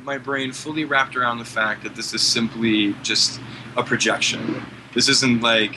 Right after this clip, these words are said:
I, I don't think I was born into the wrong body or that humans are inferior or anything like that. At least for me, this is,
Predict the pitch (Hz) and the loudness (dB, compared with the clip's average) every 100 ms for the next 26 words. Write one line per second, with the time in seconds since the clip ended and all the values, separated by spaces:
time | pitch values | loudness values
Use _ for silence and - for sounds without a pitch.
0 | - - - - - - - - 143 139 | -12 -18 -20 -20 -20 -20 -6 -2 2 2
1 | 139 - - 135 127 120 120 120 117 117 | 0 -4 -2 -2 0 -2 -4 -2 -2 0
2 | 113 113 110 104 110 107 98 104 107 107 | 0 -2 -4 0 2 2 0 2 2 4
3 | 107 107 104 107 101 - 107 110 110 107 | 4 4 4 2 2 0 0 0 0 -2
4 | 104 107 107 101 104 104 104 104 98 107 | -4 -4 0 4 6 6 4 4 4 4
5 | 110 131 139 117 107 101 98 92 - - | 4 4 2 0 -4 -6 -8 -10 -14 -14
6 | - - 117 139 151 156 135 131 127 123 | -14 -4 0 2 2 2 2 4 4 4
7 | 127 131 127 - | 0 -2 0 0